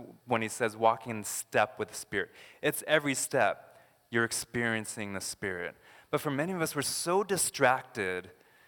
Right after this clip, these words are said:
by the wind, by the horns, by, uh, the rain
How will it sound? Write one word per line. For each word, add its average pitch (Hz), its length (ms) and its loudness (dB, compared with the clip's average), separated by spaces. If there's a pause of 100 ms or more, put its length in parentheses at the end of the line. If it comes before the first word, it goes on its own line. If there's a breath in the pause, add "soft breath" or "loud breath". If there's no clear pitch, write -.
(220 soft breath)
by 104 580 6 (460)
the 127 120 2
wind, 101 520 0 (460 soft breath)
by 104 180 4
the 104 100 0
horns, 104 840 -2 (300 soft breath)
by, 101 600 4 (420 loud breath)
uh, 101 220 -4
the 110 120 -6
rain 110 560 0